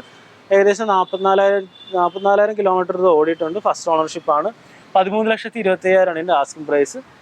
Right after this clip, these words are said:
ആയിരത്തഞ്ഞൂറ് സി സി എഞ്ചിൻ തന്നെ വരുന്നത്. പെട്രോളാണ്, പെട്രോൾ ഓട്ടോമാറ്റിക് ആണ് വരുന്നത്. പഴയ സിറ്റിയും പുതിയ സിറ്റി എന്നൊക്കെ വിളിക്കാനും പാകത്തിന്,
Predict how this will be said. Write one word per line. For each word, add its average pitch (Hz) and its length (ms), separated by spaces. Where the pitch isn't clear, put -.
ആയിരത്തഞ്ഞൂറ് 208 520
സി 208 160
സി 196 140
എഞ്ചിൻ 151 260
തന്നെ 135 160
വരുന്നത്. 131 340
പെട്രോളാണ്, 175 540
പെട്രോൾ 175 300
ഓട്ടോമാറ്റിക് 135 540
ആണ് 101 140
വരുന്നത്. - 260
പഴയ 170 300
സിറ്റിയും 214 360
പുതിയ 190 180
സിറ്റി 208 200
എന്നൊക്കെ 208 280
വിളിക്കാനും 196 460
പാകത്തിന്, 196 400